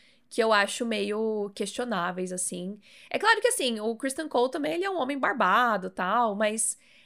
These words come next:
é complicado, né? Porque eu acho que misturou ali, é,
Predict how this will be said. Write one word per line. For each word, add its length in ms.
é 120
complicado, 680
né? 240
Porque 200
eu 40
acho 140
que 80
misturou 480
ali, 560
é, 640